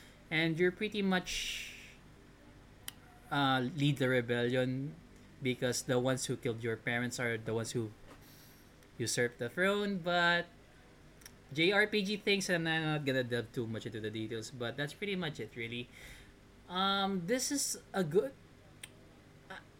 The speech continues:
I hated how Konami treated this game. I'm pretty sure you're gonna agree with me on this because, um, you get a different correct, correct, um,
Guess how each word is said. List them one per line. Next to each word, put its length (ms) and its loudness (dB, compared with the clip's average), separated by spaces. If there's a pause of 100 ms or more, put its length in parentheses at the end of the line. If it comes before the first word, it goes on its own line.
(160)
I 160 2
hated 1000 -2 (120)
how 180 2
Konami 580 0
treated 460 -8
this 240 -2
game. 500 -4
I'm 160 -4
pretty 200 -4
sure 120 0
you're 100 4
gonna 140 0
agree 240 -2
with 200 -2
me 220 -4
on 120 -4
this 260 -4
because, 640 -4 (1300)
um, 300 0
you 120 0
get 160 2
a 60 0
different 340 2
correct, 460 2
correct, 320 -4
um, 180 0